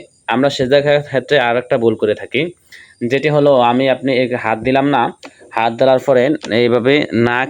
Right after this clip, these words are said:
এবং কপাল বাজানোর পরে আমরা এই, এই আমাদের এই কর্নিয়া আছে না, কর্নিয়াটা আমাদের ফ্লোরে বা জায়নামাজের সাথে বাজিয়া যায়। আমরা কখনো এই ভুল করব না। আমরা হাঁটু দিয়ে কখনো সেজদা দিব না। এই কইনা বাজান মানে হাঁটু দিয়ে সেজদা দেওয়া। আমরা এরকম এই কইনা কখনো বাজাবো না,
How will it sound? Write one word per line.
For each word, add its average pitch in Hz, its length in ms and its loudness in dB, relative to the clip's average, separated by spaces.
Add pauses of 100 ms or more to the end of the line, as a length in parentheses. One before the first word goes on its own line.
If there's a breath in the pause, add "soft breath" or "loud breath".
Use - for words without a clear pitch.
এবং 123 220 0
কপাল 127 280 0
বাজানোর 110 360 0
পরে 123 200 2
আমরা 110 240 2 (420 loud breath)
এই, 120 200 -2
এই 123 100 -2
আমাদের 131 280 2
এই 135 80 0 (100)
কর্নিয়া 135 320 4
আছে 135 200 -2
না, 120 120 -2 (220)
কর্নিয়াটা 131 380 2
আমাদের 127 360 2
ফ্লোরে 127 500 2
বা 110 220 0
জায়নামাজের 123 420 0
সাথে 135 160 0
বাজিয়া 117 320 0
যায়। 95 180 -4 (420 soft breath)
আমরা 131 260 0 (140)
কখনো 131 320 2
এই 120 80 4
ভুল 110 200 0
করব 101 240 -4
না। 113 140 0 (400 loud breath)
আমরা 123 280 2
হাঁটু 127 440 -2
দিয়ে 143 260 2
কখনো 127 280 0
সেজদা 117 340 -2
দিব 104 140 0
না। 95 180 -6
এই 123 140 0
কইনা 127 340 0
বাজান 117 320 0
মানে 123 200 0
হাঁটু 110 300 -4
দিয়ে 110 160 2
সেজদা 104 280 -2
দেওয়া। 98 240 2 (400 soft breath)
আমরা 123 200 0 (140)
এরকম 127 340 0 (200)
এই 120 180 -4
কইনা 127 220 2
কখনো 127 320 0
বাজাবো 104 320 0
না, 127 100 -2